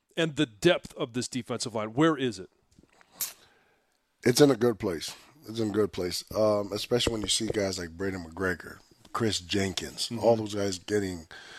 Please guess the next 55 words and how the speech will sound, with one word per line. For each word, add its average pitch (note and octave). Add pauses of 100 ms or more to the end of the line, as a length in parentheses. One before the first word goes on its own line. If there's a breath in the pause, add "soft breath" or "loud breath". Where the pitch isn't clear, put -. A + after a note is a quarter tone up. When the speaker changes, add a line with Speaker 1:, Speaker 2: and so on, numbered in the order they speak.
(220 loud breath)
Speaker 2:
some G#2
experience, G2
not D3
because G#2
we're G2+
trying G#2+
to F#2+
get G2
them. F#2 (100)
It, G#2+ (380)
they C3
really B2
did, G#2+
they A#2
really A#2+
earned A2+
it. - (240)
They G2
really G#2+
earned G#2
it F#2+
through G#2
camp, A2 (160)
um, F2+ (480 loud breath)
and G2
we G2+
wanted G2+
them G2+
to F2+
get G2
that F2+
ex-, E2+
it, A2+ (140)
you C3+
know, G#2
it, G2 (140)
it's A2
all C3
fun C#3
and B2+
games B2
at G2+
practice, A#2
but G#2
once A2+
you A#2
get A2+
in A2
front A2+
of G2
all G#2+
those G#2
people, A#2+
it's F#2+
of F#2+